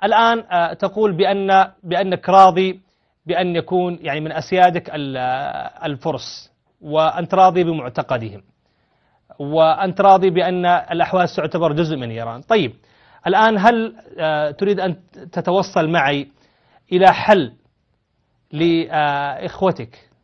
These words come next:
وأبنائك وأهلك وأحفادك وأجدادك الذين دخلوا إلى المدارس ومباشرة تعلموا اللغة الفارسية وليس هناك لغة عربية؟ أنتم عرب، لماذا، يعني،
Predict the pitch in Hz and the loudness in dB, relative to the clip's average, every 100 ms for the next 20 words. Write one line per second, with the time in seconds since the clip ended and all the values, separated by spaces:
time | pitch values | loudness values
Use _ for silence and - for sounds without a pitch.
0 | _ _ 147 147 139 147 139 156 156 117 | _ _ -6 -2 -2 -2 -4 -2 -2 -4
1 | 107 - _ _ _ 139 139 165 120 110 | -12 -20 _ _ _ -8 -4 -4 -6 -12
2 | _ _ _ _ 147 135 - 165 143 113 | _ _ _ _ -10 -10 -2 0 0 -4
3 | 113 131 139 131 160 135 110 _ _ _ | -12 -8 -6 0 2 2 -4 _ _ _
4 | _ _ _ 143 156 175 156 175 - 156 | _ _ _ -6 0 0 0 -2 -2 -4
5 | 147 147 143 139 156 143 127 - - _ | -4 -6 -4 2 2 2 -2 -12 -20 _
6 | _ _ _ _ - 143 151 175 170 190 | _ _ _ _ -10 -6 2 2 2 0
7 | 180 151 120 156 196 185 180 175 156 170 | -2 -4 -2 -2 -2 -2 -4 -6 -6 -4
8 | 160 135 135 139 131 123 127 104 - _ | -2 -2 -4 -6 -8 -8 -12 -14 -18 _
9 | _ _ _ - 175 190 170 170 160 160 | _ _ _ -2 -2 0 0 -2 -2 -2
10 | 135 131 123 127 135 208 196 196 208 170 | 0 0 -2 -4 -6 -6 -6 -2 -2 -2
11 | - _ _ _ _ _ _ _ _ _ | -6 _ _ _ _ _ _ _ _ _
12 | _ _ 156 196 226 220 214 220 - 170 | _ _ -2 2 4 6 6 6 0 -6
13 | 165 175 | -4 -6